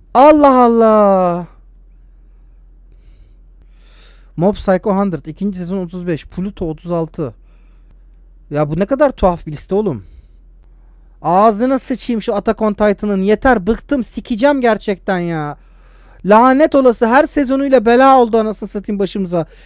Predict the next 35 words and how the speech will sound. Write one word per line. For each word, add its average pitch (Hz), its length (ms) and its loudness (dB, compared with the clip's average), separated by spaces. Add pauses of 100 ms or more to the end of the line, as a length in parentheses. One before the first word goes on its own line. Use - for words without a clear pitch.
(120)
Final 294 340 4
sezonu 262 420 -2
da 240 80 4
üç - 340 -2
parta 254 300 2
ayırdılar 220 480 -2
zaten. 202 460 -2 (440)
Ya 226 300 2
bunu 277 280 0
artık 254 300 -2
siz, 240 240 -8 (480)
bunu 277 280 0
gerçekten 262 540 0
şey 269 180 -2
yapan 254 360 2
var 294 120 4
mı? 233 160 0
Bekleyen 247 480 2
var 269 160 2
mı 254 160 -2
bunu 180 160 -4
ya? 135 260 -6 (320)
Bana 254 240 4
bunun 269 240 2
endingini 269 480 0
savunacak 254 540 2
birisi 240 260 -4
var 277 160 4
mı 220 120 -2
ya? 139 300 -4 (920)
Ya 220 220 4
bu, 285 220 -2
bu 247 180 -4
nedir 247 260 0
abi? 170 400 -2